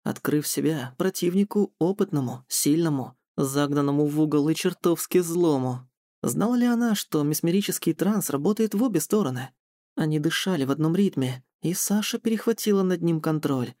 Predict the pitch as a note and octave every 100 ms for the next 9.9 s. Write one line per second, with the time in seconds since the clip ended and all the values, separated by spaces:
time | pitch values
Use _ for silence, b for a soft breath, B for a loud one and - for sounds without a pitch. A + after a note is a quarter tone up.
0 | _ _ _ - C#3 D3 D#3 E3 D3 C3+
1 | C3 C#3+ C#3 C#3+ D3+ D#3 - E3 G3+ F#3
2 | E3+ E3+ E3+ - F#3 - E3+ D#3 - F#3+
3 | - D3+ B2+ B2 - _ _ _ - -
4 | C3 C3 D3 C#3+ D3 C#3 C#3 - - D#3+
5 | B2+ B2+ - - _ _ D3 C#3 C#3 C#3
6 | C3+ D3+ - C#3+ A#2 B2+ _ _ _ _
7 | _ _ G3 G3+ G3 F3+ G3 F#3+ G3 F#3+
8 | F3+ - G3 F#3 F3+ F#3 A3 F#3 B2+ B2+
9 | D#3 D3 D#3 E3 E3+ C#3+ C3+ B2+